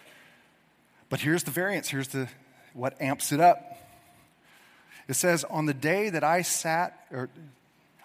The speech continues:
I will, but on the, we s-, learn English here in the next three seconds. "But on that day,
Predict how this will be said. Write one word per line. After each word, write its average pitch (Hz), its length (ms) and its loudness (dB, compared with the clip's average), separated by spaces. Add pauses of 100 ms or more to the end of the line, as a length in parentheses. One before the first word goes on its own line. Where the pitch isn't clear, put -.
I 160 200 2
will, 180 200 -2 (840)
but 139 240 2
on 135 180 -2
the, 123 80 -4 (540)
we 131 60 -14
s-, - 340 -6 (480)
learn 131 200 -2
English 113 320 -6
here 117 120 -10
in 110 80 -12
the 107 60 -12
next 107 220 -10 (220)
three 117 160 -10
seconds. 98 560 -10 (880)
"But 147 120 4
on 190 180 4
that 233 220 6
day, 147 500 8